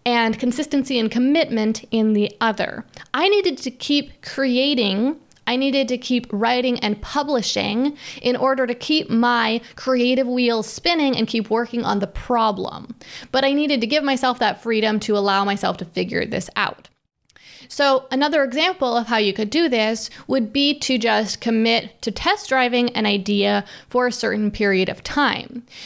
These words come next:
So with this option, maybe you do choose a topic. So kind of like I did with life organization when I wrote my book. I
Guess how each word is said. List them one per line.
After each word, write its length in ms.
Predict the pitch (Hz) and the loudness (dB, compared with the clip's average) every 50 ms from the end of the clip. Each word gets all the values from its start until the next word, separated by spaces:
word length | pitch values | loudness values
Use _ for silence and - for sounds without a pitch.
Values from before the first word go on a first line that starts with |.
| - - | -16 -12
So 460 | - - - 269 262 254 247 - - - _ _ _ _ _ _ _ _ - | -6 -2 0 2 2 2 2 0 -2 -8 _ _ _ _ _ _ _ _ -4
with 200 | 240 269 262 269 | -2 -2 -2 0
this 260 | 233 311 453 466 - | 0 -2 0 0 -2
option, 680 | - - 220 208 - - - 208 - 202 196 196 196 - - - | -2 -2 -4 -4 -4 -4 -2 -2 0 0 -2 -2 -4 -4 -2 0
maybe 220 | 262 311 302 330 | 0 2 2 2
you 160 | 285 262 208 | 2 2 2
do 340 | 185 165 - 294 320 311 262 | 2 2 2 2 2 2 0
choose 500 | - - - 233 214 196 180 175 165 165 - - _ - | -2 -2 0 0 2 2 2 0 -2 -6 -12 -10 _ 0
a 320 | 233 233 226 220 208 190 - _ | 2 4 4 2 0 -2 -6 _
topic. 640 | - - - 220 208 208 - - - - - - - _ _ - | -12 -6 -2 -2 -2 -2 -4 -8 -12 -12 -14 -18 -20 _ _ -6
So 120 | - 240 | -4 -4
kind 280 | 233 - - 302 320 302 | -2 -2 0 0 0 0
of 80 | 269 277 | 0 2
like 240 | 254 240 233 233 - | 0 0 0 0 -2
I 160 | 233 247 254 | 0 0 0
did 360 | 240 240 233 220 208 202 190 208 | 0 0 2 2 0 0 0 0
with 320 | 208 208 - - - - | 0 -2 -2 -6 -6 -2
life 360 | 214 220 233 240 247 240 - | 0 2 2 2 0 -2 -2
organization 880 | - 226 220 202 214 208 208 202 220 214 220 - - 202 190 185 180 185 | 0 0 0 2 2 0 0 2 2 0 0 0 0 -2 -2 0 0 0
when 120 | 196 196 196 | 0 0 0
I 100 | 196 196 | 0 0
wrote 280 | 185 190 214 208 - | 0 0 0 0 0
my 120 | 202 190 180 | -2 -4 -4
book. 440 | 160 - 202 - - - - - - _ _ - - - - - - - - _ - | -2 -2 -2 -2 -2 -6 -16 -20 -20 _ _ -20 -20 -20 -16 -14 -14 -14 -12 _ -2
I 560 | - 240 240 254 262 262 262 269 269 269 - | 0 2 2 2 2 2 2 2 2 2 0